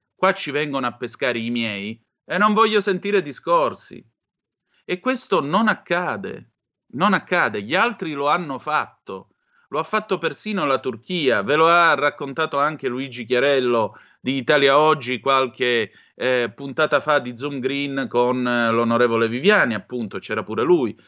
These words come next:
Abbiamo parlato proprio di questo. Allora, queste cose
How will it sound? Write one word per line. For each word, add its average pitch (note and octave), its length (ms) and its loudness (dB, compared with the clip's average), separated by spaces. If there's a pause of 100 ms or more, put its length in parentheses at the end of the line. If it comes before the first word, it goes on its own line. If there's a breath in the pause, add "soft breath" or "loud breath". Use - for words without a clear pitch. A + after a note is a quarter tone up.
(300 soft breath)
Abbiamo F#3 460 4
parlato E3+ 540 -2
proprio D#3 280 -6
di B2 120 -10
questo. A#2 640 -6 (260 soft breath)
Allora, G3+ 300 4
queste A#3 320 -4
cose A#2+ 680 -2